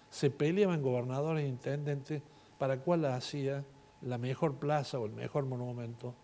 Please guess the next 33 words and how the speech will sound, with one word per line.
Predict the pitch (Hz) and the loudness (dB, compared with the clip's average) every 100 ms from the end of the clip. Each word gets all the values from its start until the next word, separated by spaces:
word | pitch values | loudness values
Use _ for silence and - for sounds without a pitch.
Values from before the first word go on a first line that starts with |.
| - - - | -20 -20 -8
en | 131 | -4
honor | 120 123 127 | -2 -2 -2
a | 113 | -2
Kirchner. | 117 107 - - - - - - - - - - - | -4 -6 -6 -16 -18 -20 -20 -20 -20 -20 -20 -18 -12
O | |
sea | 131 156 | -4 -2
que | 135 | 0
la | 127 120 | -2 -2
Argentina | 101 127 143 190 180 165 147 - - - - - | -2 -4 -2 -2 0 -2 -4 -12 -20 -20 -20 -4
perdió | 123 131 160 170 127 | 0 4 4 4 2
en | 123 | 0
ese | 127 120 | -4 -4
momento | 113 123 147 147 | -4 -4 -2 -2
el | 117 | -2
principio | 107 113 117 139 135 135 | -4 -6 -6 -6 -2 -2
de | 110 | 0
la | 104 | 0
ética. | 131 127 110 101 - - - - - - - - | 0 -2 -6 -12 -16 -20 -20 -20 -20 -20 -20 -10
Se | - 117 | -6 -4
prefirió | 120 113 131 131 160 151 | -2 -2 -2 0 2 4
honrar | 131 131 127 120 92 - - - - - - - - | 4 4 4 4 0 -8 -20 -20 -20 -20 -20 -20 -6
a | 127 | -2
la | 117 | 0
memoria | 113 120 139 147 135 120 | 0 0 0 2 2 2
de | 135 | 0
un | 127 | -2
cuasi | - 175 175 - | 4 6 6 4
delincuente | 127 107 104 113 147 175 175 160 127 - - - - - - - - | 0 0 -4 -4 0 0 0 -4 -4 -10 -20 -20 -20 -20 -20 -16 -6
que | 123 | -4
seguir | - 123 151 | 0 0 0
prestigiando | 139 127 - - 104 113 143 127 127 139 139 - - - | 0 0 0 -4 -4 0 0 0 0 -2 -4 -16 -20 -8
la | 135 120 | -2 -2
figura | - 117 131 131 123 | 0 0 2 2 0